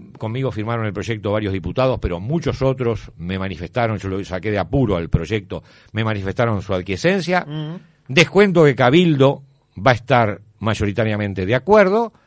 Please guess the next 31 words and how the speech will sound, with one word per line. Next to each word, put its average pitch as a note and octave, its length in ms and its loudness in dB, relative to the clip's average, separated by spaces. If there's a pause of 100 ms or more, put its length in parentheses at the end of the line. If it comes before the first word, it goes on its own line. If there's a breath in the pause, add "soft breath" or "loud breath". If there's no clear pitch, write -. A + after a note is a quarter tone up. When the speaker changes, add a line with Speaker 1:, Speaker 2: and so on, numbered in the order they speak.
(160)
Speaker 1:
porque A#2+ 260 0
no C#3 120 2
fue C3+ 120 0
solamente B2 460 0
Luz A3 240 6
el E2+ 160 -6
que G2 100 -2
hizo G2 280 -2
la F2+ 100 0
denuncia F#2+ 460 -2
contra F2 160 -6
el D#2+ 60 -8
fiscal F2+ 200 -6
de F2 80 -2
corte. B2 240 -2
Speaker 2:
No, B2 80 -4
Speaker 1:
Fue, B2+ 140 0
Speaker 2:
Domenech C3+ 320 -4
fue B2+ 180 -8
Speaker 1:
fue - 20 -16
Speaker 2:
con D3 120 -2
él. A#3+ 60 4
Speaker 1:
Domenech, D#3 720 4
Speaker 2:
Sí, - 80 0
Speaker 1:
por B2 120 6
Speaker 2:
sí, F3 60 4
Speaker 1:
favor, F3+ 340 8
Speaker 2:
el F#2 60 2
Speaker 1:
vamos - 20 -2
a - 20 2
Speaker 2:
fundador E3+ 220 4